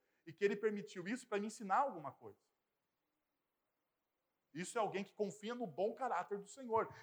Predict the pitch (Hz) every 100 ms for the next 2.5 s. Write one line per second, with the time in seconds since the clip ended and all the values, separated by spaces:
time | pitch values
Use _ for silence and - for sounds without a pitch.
0 | - 220 220 214 277 - 294 - 233 196
1 | 220 233 - 208 208 190 196 208 - 208
2 | 208 240 208 147